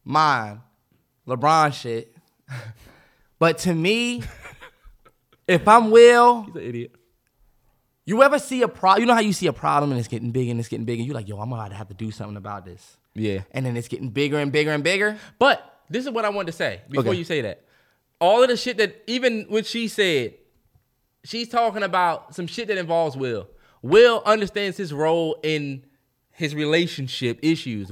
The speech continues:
Speaker 2: if so, so far as what y'all say. You know what I'm
Speaker 1: Yeah.
Speaker 2: saying? So he laughs at them jokes. What made it different and why I don't think he would have smacked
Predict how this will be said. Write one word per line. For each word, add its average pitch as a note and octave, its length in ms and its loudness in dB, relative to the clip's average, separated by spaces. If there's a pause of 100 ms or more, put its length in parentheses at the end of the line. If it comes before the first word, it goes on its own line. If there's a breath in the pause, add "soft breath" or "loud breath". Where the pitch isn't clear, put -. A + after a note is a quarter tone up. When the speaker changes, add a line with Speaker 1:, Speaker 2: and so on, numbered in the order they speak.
(160)
Speaker 2:
if B2 180 -8 (220)
so, C3 380 -8
so C#3 160 -10
far C#3 180 -6
as A#2+ 80 -6
what C3 220 -12
y'all A2 160 -10
say. E2 180 -20 (160)
You C#3+ 100 -10
know F3 60 -6
what D#3+ 60 -8
I'm - 40 -2
Speaker 1:
Yeah. F3+ 60 2
Speaker 2:
saying? F#3 200 0 (340 soft breath)
So A3+ 120 2
he B3 140 2
laughs A3+ 300 2
at F#3 60 -6
them F#3 120 -4
jokes. D#3+ 460 -2 (420 soft breath)
What E3 200 2
made A3+ 340 -2
it F3+ 140 -8
different G3+ 460 -2
and E3 140 -2
why F3+ 220 4
I F#3 120 4
don't G3+ 200 0
think G#3 160 -2
he G#3 120 -6
would F#3+ 160 -2
have D#3 80 -4
smacked E3 580 -4